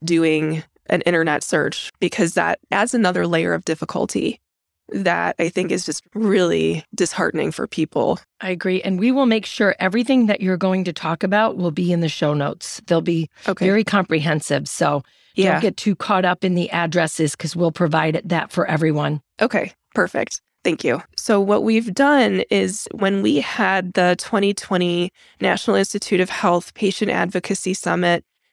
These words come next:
Speaker 1: Peggy, that you were part of and such a wonderful part of it, we organized, we created a resource list of as many different kinds of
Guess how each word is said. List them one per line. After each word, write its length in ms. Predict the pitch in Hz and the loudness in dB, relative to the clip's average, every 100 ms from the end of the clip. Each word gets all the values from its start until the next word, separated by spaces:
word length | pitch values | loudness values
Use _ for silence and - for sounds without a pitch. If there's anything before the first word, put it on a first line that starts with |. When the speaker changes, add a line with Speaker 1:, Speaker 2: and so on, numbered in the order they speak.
| _ | _
Speaker 1:
Peggy, 300 | - 175 180 | -4 0 2
that 160 | 180 - | 2 2
you 100 | 180 | 2
were 140 | 175 | 2
part 260 | - 175 165 | 0 0 2
of 160 | 170 170 | 2 2
and 100 | 196 | -2
such 200 | 185 175 | -4 -2
a 40 | |
wonderful 380 | 180 202 208 147 | 0 0 0 -4
part 260 | - 160 | -2 -2
of 200 | 208 208 | -2 0
it, 200 | 196 190 - _ _ - | 2 0 -2 _ _ -6
we 380 | 220 208 202 - | 0 2 2 2
organized, 640 | 202 202 208 190 180 175 - | 2 2 2 0 0 -2 -4
we 80 | 180 | -6
created 380 | - 214 202 | -2 0 0
a 60 | - | -2
resource 580 | 175 214 - 170 165 - | 2 0 0 -2 -4 -4
list 400 | - - - - _ _ - | -4 -4 -8 -16 _ _ -4
of 460 | 190 180 175 196 - _ _ _ _ - | 0 2 0 -6 -12 _ _ _ _ -4
as 240 | 185 180 | -4 -2
many 560 | 190 190 196 208 240 233 | 0 2 2 4 2 2
different 520 | - 180 - 190 - | 0 -2 0 -2 -2
kinds 540 | - 196 170 175 180 | -6 -2 0 0 -2
of 640 | - 170 165 165 170 - | 0 2 4 2 0 -6